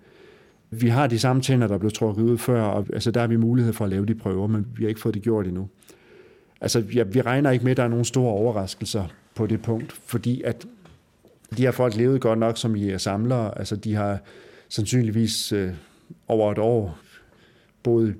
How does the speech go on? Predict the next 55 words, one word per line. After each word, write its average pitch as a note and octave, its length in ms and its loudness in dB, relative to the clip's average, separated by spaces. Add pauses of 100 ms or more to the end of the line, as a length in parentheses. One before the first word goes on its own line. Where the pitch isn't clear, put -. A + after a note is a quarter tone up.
på, G2 220 -6
øh, F#2+ 300 -4
et G2+ 180 -4
område, G#2 320 -2
der F#2+ 80 -6
svarer G2+ 260 -2
til G#2 140 -6
det G2 80 -4
halve G2 240 -4
af G#2 60 -6
Sjælland G#2 400 -4
og F2+ 60 -8
Skåne G#2 400 -6
eller F2+ 160 -8
noget F#2 160 -10
i G2 60 -12
den G#2 80 -8
stil, G2+ 340 -8
og, F#2 340 -8 (120)
og G2+ 140 -8
rejst G#2 260 -4
frem G#2+ 200 -4
og G2 80 -6
tilbage. G2 420 -8 (560)
Og A2 140 -6
den B2+ 140 0
strontiumprofil, B2 920 -2
det A#2+ 100 2
område G#2+ 360 0
har, G2+ 260 -4 (180)
som G2+ 200 -6
jeg G2+ 100 0
har G#2 40 0
forstået G#2+ 380 -2
det G2 60 -4
i F2 40 -4
hvert F#2+ 180 -4
fald, G#2 160 -4 (640)
der A#2 80 2
er A2+ 40 2
ikke A#2+ 140 -2
stor C#3+ 240 4
nok G#2 180 2
forskel A2 460 0
på, G2+ 240 -4
til A2+ 80 -4
at G#2+ 60 0
man G2 140 -2
med G2+ 120 -2
sikkerhed A#2 440 0
kan G2+ 140 -8
sige, G2+ 320 -2
at G#2+ 140 -6
det G2+ 180 0
er, G2 120 -6